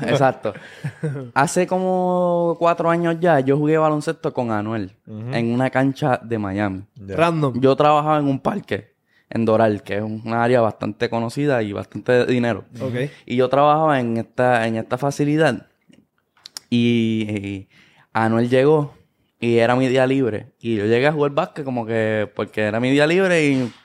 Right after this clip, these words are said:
Speaker 1: podía.
Speaker 2: Pa' vacilar.
Speaker 1: Exacto. Y estaba allá Anuel.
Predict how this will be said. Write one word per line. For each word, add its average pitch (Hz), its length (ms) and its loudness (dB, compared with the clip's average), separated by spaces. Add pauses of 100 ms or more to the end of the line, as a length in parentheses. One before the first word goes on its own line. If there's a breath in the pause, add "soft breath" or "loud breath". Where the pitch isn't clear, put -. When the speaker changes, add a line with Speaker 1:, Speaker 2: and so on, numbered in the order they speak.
(140)
Speaker 1:
podía. 117 440 2
Speaker 2:
Pa' 107 80 -6
vacilar. 98 360 -4 (200)
Speaker 1:
Exacto. 110 500 -4
Y 117 180 0
estaba 113 300 2
allá 139 220 2
Anuel. 113 360 -4